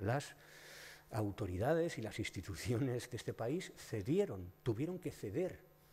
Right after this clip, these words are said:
y cambiar el trazado de esa autovía. Fue probablemente uno de los grandes éxitos de, de eta, como ya digo, lo había sido unos años antes la paralización de la central nuclear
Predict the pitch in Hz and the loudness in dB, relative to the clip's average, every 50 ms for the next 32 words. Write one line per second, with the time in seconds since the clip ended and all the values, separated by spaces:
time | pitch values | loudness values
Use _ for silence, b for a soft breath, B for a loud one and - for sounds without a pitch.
0 | B B B B B B - - - - 151 - - - 98 92 82 110 151 190 | B B B B B B -20 -18 -2 0 0 0 0 0 -2 0 2 2 2 2
1 | 190 151 98 87 - - - - 120 101 - - 90 92 - 101 92 87 80 85 | 2 0 -2 -4 -8 -16 -8 -4 -4 -2 0 2 0 2 2 0 0 0 0 -2
2 | 85 - - - 85 82 87 - - 92 92 87 - 78 82 90 82 - - B | -2 -4 -4 -4 -6 -6 -4 -4 -2 -2 -2 -2 -2 -2 -2 -4 -4 -6 -8 B
3 | B B B B B B B B B B B - - - 202 214 156 123 113 104 | B B B B B B B B B B B 2 6 8 8 8 6 4 2 4
4 | 98 98 107 101 95 104 104 113 110 101 87 92 85 85 - - 101 101 95 87 | 4 4 4 4 4 4 2 2 2 2 2 0 0 0 0 2 2 2 0 -2
5 | 85 - - 117 - - - 85 - - - 82 - - - 82 85 87 - 95 | -4 -4 -4 -4 -4 -4 -6 -8 -6 -6 -6 -6 -6 -4 -4 -4 -4 -4 -4 0
6 | 95 92 113 139 - - - - - 80 80 87 82 87 92 90 82 78 90 92 | 2 2 2 2 0 -6 -8 -4 -2 0 2 2 2 2 2 0 -2 -2 -2 -2
7 | 82 - - 92 85 85 80 85 87 - 98 85 87 - - 90 85 85 87 82 | -2 -2 -2 -2 0 0 -2 -2 -4 -6 -6 -6 -6 -4 -4 -4 -4 -4 -4 -4
8 | - 85 - 85 80 82 80 - 85 - 92 85 78 76 - - 82 73 - 82 | -4 -2 -2 -2 -2 -4 -4 -6 -6 -4 -4 -2 -2 -2 -2 -4 -4 -2 -2 -2
9 | 82 80 78 73 - 82 85 82 80 80 | -2 -2 -4 -4 -2 0 0 0 -2 -4